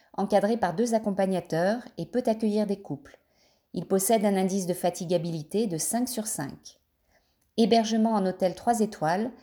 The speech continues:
dans des chambres de deux personnes avec salle de bain et toilette. Restauration en pension complète avec des repas pris au restaurant.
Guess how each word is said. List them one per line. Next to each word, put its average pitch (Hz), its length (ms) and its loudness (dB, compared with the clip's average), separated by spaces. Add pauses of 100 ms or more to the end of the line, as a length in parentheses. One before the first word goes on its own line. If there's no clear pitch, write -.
(220)
dans 196 160 0
des 214 120 4
chambres 214 280 2
de 180 80 0
deux 226 200 4
personnes 214 440 0
avec 175 220 2
salle 214 220 0
de 208 100 2
bain 208 160 4
et 208 100 2
toilette. 165 600 -4 (600)
Restauration 190 600 0
en 180 60 -2
pension 175 340 -4
complète 175 600 -2
avec 165 260 0
des 165 100 2
repas 208 340 0
pris 226 260 -2
au 202 40 2
restaurant. 170 580 -4